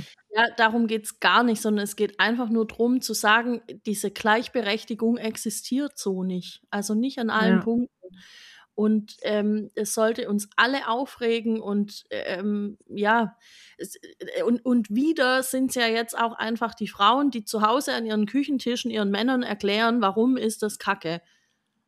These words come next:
Speaker 1: Ja, und vielleicht erreicht man irgendwie welche und bei manchen dauert das ein bisschen, aber dann sind wir noch weit davon entfernt, dass die wirklich ihre Kumpels darauf aufmerksam machen, dass sexistische Witze scheiße sind,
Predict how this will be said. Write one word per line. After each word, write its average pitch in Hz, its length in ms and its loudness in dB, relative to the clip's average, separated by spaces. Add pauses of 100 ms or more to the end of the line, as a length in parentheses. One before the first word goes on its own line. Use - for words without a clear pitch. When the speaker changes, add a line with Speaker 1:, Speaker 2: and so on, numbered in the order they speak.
(240)
Speaker 1:
Ja, 190 180 0
und 220 260 0
vielleicht 214 520 2
erreicht 226 440 -2
man 233 200 0
irgendwie 214 720 -2
welche 233 500 -2
und 214 180 -4
bei 202 140 -2
manchen 214 340 0
dauert 220 320 2
das 208 140 -4
ein 208 80 0
bisschen, 233 420 -4 (600)
aber 214 240 2
dann 226 300 4
sind 240 240 -2
wir 220 100 4
noch 208 220 0
weit 208 240 2
davon 226 280 -2
entfernt, 208 480 -2
dass 220 200 -4
die 196 120 -6
wirklich 220 360 -2
ihre 202 220 -4
Kumpels 233 420 -2
darauf 214 180 0
aufmerksam 214 600 -2
machen, 214 260 2
dass 208 160 -2
sexistische 208 640 -4
Witze 254 280 -4
scheiße 220 440 0
sind, 220 420 2